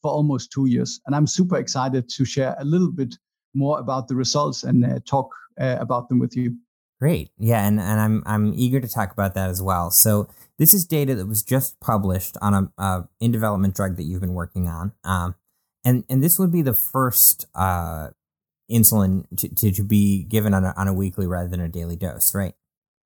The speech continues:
Speaker 1: So I think there are several insulins under development that have the potential to be given, uh, once weekly. But yes, our compound has definitely been developed to be able to be given on a once weekly basis instead of a once daily basis.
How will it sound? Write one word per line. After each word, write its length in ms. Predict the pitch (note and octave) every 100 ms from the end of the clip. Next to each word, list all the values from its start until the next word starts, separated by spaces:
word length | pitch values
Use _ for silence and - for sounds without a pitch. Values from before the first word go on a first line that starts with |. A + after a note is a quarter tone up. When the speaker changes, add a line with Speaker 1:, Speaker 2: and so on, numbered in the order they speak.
| _ _ _
Speaker 1:
So 140 | - D#3
I 20 |
think 240 | C#3 F#3
there 140 | E3+ C#3+
are 20 |
several 580 | - D#3+ D3 D3+ C3 B2+
insulins 520 | E3 D#3+ D#3+ C3 A#2+
under 180 | C#3 C3+
development 600 | B2 B2 C3 D3 C3 A#2+
that 140 | B2 A#2+
have 260 | C3+ A#2+
the 140 | C#3 B2+
potential 600 | D3+ - F#3 G3+ E3+ B2
to 100 | -
be 140 | B2
given, 420 | A#2+ B2+ A#2+ A#2 A#2+
uh, 160 | C3
once 320 | A#2+ C3 B2
weekly. 380 | C#3 C#3 B2+ B2
But 200 | A#2 C3+
yes, 260 | B2+ D#3 -
our 260 | C#3 D3
compound 500 | - C#3 C3+ B2+ B2 A#2
has 280 | A#2+ A#2 -
definitely 760 | D3 D3 C#3+ B2+ A#2+ B2+ A#2+ A2+ -
been 200 | C3+ A#2+
developed 500 | A#2+ C3+ C#3 - _ _ _ _ -
to 80 | C#3
be 160 | D3 C#3
able 240 | C#3 C3
to 100 | B2
be 140 | A#2+
given 360 | A#2 B2+ B2+ A#2+
on 160 | A#2+ B2+
a 100 | A#2
once 340 | B2 C3+ C#3
weekly 300 | C3 C3+ -
basis 560 | A#2 A#2+ A#2+ C3 A#2+ - D3
instead 340 | A#2+ - B2+
of 100 | A#2+
a 60 | B2
once 260 | A#2 B2 -
daily 280 | C3 B2 A#2+
basis. 480 | - - B2+ -